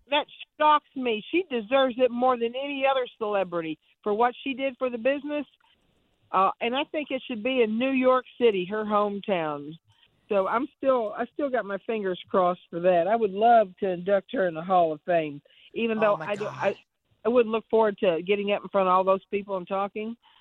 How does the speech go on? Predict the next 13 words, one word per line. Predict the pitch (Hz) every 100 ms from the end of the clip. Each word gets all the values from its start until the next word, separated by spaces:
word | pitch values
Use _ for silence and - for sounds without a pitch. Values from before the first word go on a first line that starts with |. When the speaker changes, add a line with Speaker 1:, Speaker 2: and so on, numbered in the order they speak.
| _ _ _ -
Speaker 1:
I'd | 254 302 226
do | 277
it | 269
for | 233
her, | 220 196 175
though. | 165 165 160
I | 165
really | 190 208 202 190
would. | 175 160 151 143 _ -
She | 240
deserves | 208 160 151 180 196 170 156
it. | 147 127 - _ _ _ _ _ 139
Speaker 2:
Yeah. | 147 127 117